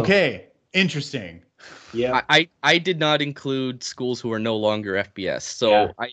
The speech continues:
Speaker 3: I think I would as well, just because my system values championships so much. Yale, Princeton, Harvard, they'd <laughs> probably all sneak in there.
Speaker 2: There
Speaker 3: Uh,
Speaker 2: reason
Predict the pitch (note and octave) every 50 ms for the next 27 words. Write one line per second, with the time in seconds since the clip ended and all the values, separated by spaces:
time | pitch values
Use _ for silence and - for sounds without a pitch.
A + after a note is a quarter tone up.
0 | - B2 C3 C3+ C3+ - E3 E3+ - - B2+ C3 C3 C#3 C#3 C3+ B2 A2 G#2 A2+
1 | A2+ B2 C#3 C3+ A#2 - - B2+ - - B2 A#2 A2+ G#2+ A2+ A2+ A2+ - B2 A2+
2 | - - A2+ G2+ A2 G#2 G2 G#2 A2 A2 G#2+ G2+ - - - G#2+ G2 G2+ - B2+
3 | A#2+ A#2 - B2 A#2 - - - B2+ A#2 G#2+ G2 G#2 C3 - - - - _ _
4 | _ _ _ _ _ _ _ _ _ - - - - - - G#2+ A#2+ C3 C3+ C3
5 | B2 B2 A#2+ A#2+ - C3 B2 A#2+ A#2+ - C3+ B2+ A#2+ A#2 A2 - - C3 A#2 A#2
6 | A2+ A2+ A2 A2+ A2 G2 A#2 A#2 A#2 B2 - E3+ D#3+ D#3 E3+ B2+ C3 D#3 C#3 A#2+
7 | A#2 B2+ - - B2 A#2 A2 - G#2+ G#2+ A2 B2 C#3 D3 E3+ A3 - - - -
8 | - - - D#3 F3 F3 - A2 G#2+ A2 -